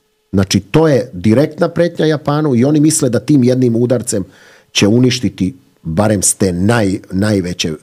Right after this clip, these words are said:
bojne brodove i nosače aviona i da će im dati slobodne ruke nekoliko godina dok se Amerika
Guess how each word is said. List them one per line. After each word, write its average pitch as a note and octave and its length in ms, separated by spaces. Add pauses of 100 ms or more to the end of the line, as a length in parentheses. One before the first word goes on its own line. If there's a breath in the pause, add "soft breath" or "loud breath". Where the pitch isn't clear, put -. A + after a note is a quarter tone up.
(360)
bojne F#2 500
brodove F2 460
i F2 40
nosače E2 500 (380 loud breath)
aviona A2+ 640
i G3+ 140
da D#3+ 160
će A2+ 300 (300)
im G#2 180
dati B2 360
slobodne G#2 520
ruke G#2+ 300
nekoliko F#2 560
godina B2 380
dok A#2 240
se A#2+ 100
Amerika G2 480